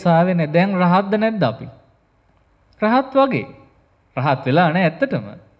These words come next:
මේ මොහොතට රහත් වුණා. ඒකට අපි කියනවා ශනික නිවන. මොන නිවනේ? ශනික. අපි අහන්නේ ශනික නූල්ඩස්. ඒවා මේ ඕනේ අහලා තියෙන්නේ. දැන් මොකද්ද අපි දෙන්නේ අලුත්? ශනික නිවන්.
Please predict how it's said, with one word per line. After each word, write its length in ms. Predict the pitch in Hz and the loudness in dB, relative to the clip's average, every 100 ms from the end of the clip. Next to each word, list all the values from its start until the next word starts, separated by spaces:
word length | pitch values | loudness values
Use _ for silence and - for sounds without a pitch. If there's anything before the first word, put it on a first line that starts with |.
| _ | _
මේ 200 | 123 170 | -2 0
මොහොතට 360 | 247 226 226 262 | 2 0 0 -2
රහත් 400 | 269 202 117 - | -4 -6 -6 -16
වුණා. 260 | 110 110 - _ | -18 -18 -20 _
ඒකට 220 | 143 147 | -4 -4
අපි 140 | 151 | -4
කියනවා 260 | 165 226 285 - - _ | -4 -6 -8 -12 -20 _
ශනික 440 | - 170 156 180 214 233 | -4 0 2 0 -2 -4
නිවන. 380 | 233 180 107 - - | -2 -2 -4 -8 -18
මොන 180 | - 135 | -6 -4
නිවනේ? 400 | 147 156 180 247 - - _ _ _ _ _ | -2 0 0 -2 -10 -20 _ _ _ _ _
ශනික. 380 | - 143 143 143 | -4 -2 -2 -2
අපි 220 | 117 135 | -4 0
අහන්නේ 220 | 151 147 | 0 0
ශනික 280 | 143 139 139 | 0 0 -2
නූල්ඩස්. 560 | 123 127 120 120 170 - | -2 -2 -4 -4 -6 -8
ඒවා 240 | 131 135 | -6 -4
මේ 100 | 165 | -4
ඕනේ 140 | 147 127 | -6 -4
අහලා 160 | 156 | -6
තියෙන්නේ. 240 | 170 170 156 | -6 -8 -4
දැන් 140 | 139 | -4
මොකද්ද 280 | 151 156 160 | -2 -2 -2
අපි 160 | 151 165 | -4 -2
දෙන්නේ 260 | 170 190 | -2 0
අලුත්? 200 | 165 180 - - - - _ _ - | 0 0 -4 -20 -20 -20 _ _ -6
ශනික 340 | 214 240 240 175 | -2 -2 0 0
නිවන්. 360 | 139 110 101 | 0 -4 -6